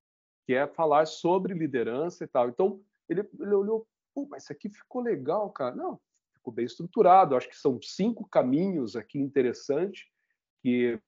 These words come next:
você falou pra mim que tem dificuldade e que faz sentido a gente, de repente, trabalhar. Aí fiz algumas trilhas ali e tal, encontramos professores,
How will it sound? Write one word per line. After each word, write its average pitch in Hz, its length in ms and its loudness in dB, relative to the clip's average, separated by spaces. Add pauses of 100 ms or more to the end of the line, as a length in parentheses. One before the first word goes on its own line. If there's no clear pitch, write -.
(100)
você 127 600 0
falou 113 320 0
pra 120 180 0
mim 120 220 -2
que - 120 -12
tem 113 180 -2
dificuldade 139 680 0 (340)
e 233 120 0
que - 280 0 (260)
faz 131 180 6
sentido 131 520 -2
a 143 40 4
gente, 147 300 -6
de 151 60 -2
repente, 143 340 -6
trabalhar. 165 420 0 (320)
Aí 214 200 8
fiz 214 280 4
algumas 175 460 6
trilhas 190 480 4
ali 160 180 4
e 180 60 2
tal, 190 400 8 (240)
encontramos 175 1200 4
professores, 165 1080 2